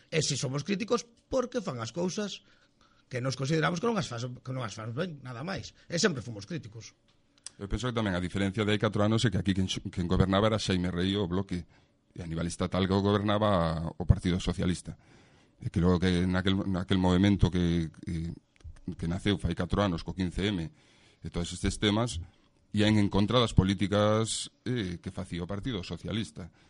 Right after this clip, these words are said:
Speaker 2: Entón aquí chegaba unha persoa nova como era Javier Vaz, que creo que tiña o seu dereito de, a, a, bueno, de, o beneficio da dúbida, vamos.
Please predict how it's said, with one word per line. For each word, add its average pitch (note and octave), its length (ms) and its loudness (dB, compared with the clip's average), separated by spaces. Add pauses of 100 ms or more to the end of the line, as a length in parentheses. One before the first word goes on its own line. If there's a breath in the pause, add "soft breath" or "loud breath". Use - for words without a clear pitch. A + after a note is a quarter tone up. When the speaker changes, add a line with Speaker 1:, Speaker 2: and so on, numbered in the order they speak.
(240 soft breath)
Speaker 2:
Entón F2+ 220 -2
aquí G2 240 -2
chegaba F#2 320 -2
unha F2+ 100 0
persoa F#2+ 320 6
nova F#2+ 240 -2
como E2 160 -2
era E2 80 -2
Javier F#2+ 320 0
Vaz, C3 320 -2 (480)
que - 140 -16
creo E2+ 160 -10
que E2 80 -10
tiña E2 260 -4
o D2+ 80 -10
seu E2+ 160 -6
dereito E2 460 -2
de, D#2+ 360 -2
a, E2 320 -8
a, - 160 -12 (440)
bueno, - 160 -12 (500)
de, E2+ 240 -14
o E2 220 -14
beneficio F2+ 400 -4
da F#2 100 0
dúbida, F#2+ 300 0
vamos. F2+ 320 -6